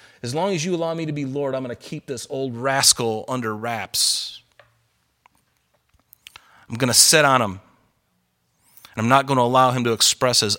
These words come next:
ugly, woeful self." Have you ever s-, felt your old nature bubbling up? Happens on the highways, doesn't it? Happens with your kids.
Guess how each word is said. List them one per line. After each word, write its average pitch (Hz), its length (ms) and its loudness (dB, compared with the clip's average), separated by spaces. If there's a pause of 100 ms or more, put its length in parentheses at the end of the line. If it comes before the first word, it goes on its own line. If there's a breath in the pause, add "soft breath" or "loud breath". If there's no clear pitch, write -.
ugly, 117 640 -2
woeful 117 560 0
self." - 800 -4 (920)
Have 120 80 0
you 131 60 2
ever 123 180 -6
s-, - 180 2
felt 135 400 2
your 135 180 0
old 131 200 -2
nature 131 300 -2
bubbling 127 420 -2
up? - 200 -12 (1700 soft breath)
Happens 131 320 0
on 117 80 -2
the 107 60 -4
highways, 107 440 -4
doesn't 104 280 -8
it? 117 140 -18 (3500)
Happens 110 320 0
with 113 120 -8
your 107 100 -10
kids. - 500 -12